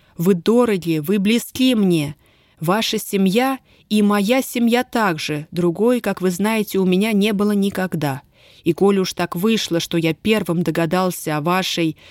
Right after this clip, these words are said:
о том, что у вас несчастье, расскажите мне о нем. Иначе я сойду с ума от беспокойства,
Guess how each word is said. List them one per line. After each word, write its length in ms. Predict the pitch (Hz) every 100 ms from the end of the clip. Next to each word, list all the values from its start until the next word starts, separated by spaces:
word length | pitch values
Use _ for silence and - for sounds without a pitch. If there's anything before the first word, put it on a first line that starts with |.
| - _ _
о 120 | 151
том, 280 | - 208 208
что 220 | - 175
у 60 | 160
вас 280 | 190 190
несчастье, 800 | 170 160 - 220 233 202 - 147 - _ _ _
расскажите 720 | 190 - 202 196 185 277 -
мне 240 | 226 196 180
о 60 |
нем. 320 | 160 151 135 143 _ - -
Иначе 420 | 185 196 240 233
я 180 | 208 214
сойду 380 | - 208 214 247
с 120 | -
ума 220 | 214 233
от 80 | 220
беспокойства, 960 | 226 - 233 233 - 196 - - 156